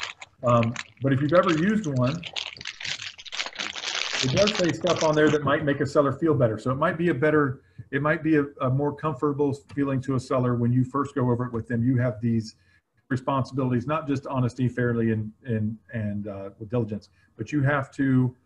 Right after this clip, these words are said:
um, you're a, uh, oh gosh, you have all kinds of duties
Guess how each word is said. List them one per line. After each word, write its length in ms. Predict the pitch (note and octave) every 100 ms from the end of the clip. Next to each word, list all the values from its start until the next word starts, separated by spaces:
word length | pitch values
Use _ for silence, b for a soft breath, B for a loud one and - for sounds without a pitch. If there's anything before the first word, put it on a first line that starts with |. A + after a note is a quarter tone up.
| _ _ -
um, 400 | B2 B2 A#2 A2 A2+
you're 240 | B2 B2+
a, 340 | B2 A#2 A2+ A2
uh, 180 | G#2+ G2 - _ _ _ - - - - _ -
oh 120 | A2+
gosh, 360 | G#2+ G#2+ G#2+ - _ _ -
you 120 | C3
have 120 | C3+
all 220 | C#3 C3+
kinds 320 | B2 C#3 C#3
of 120 | A#2+ G#2+
duties 480 | C3+ C3+ G#2+ G#2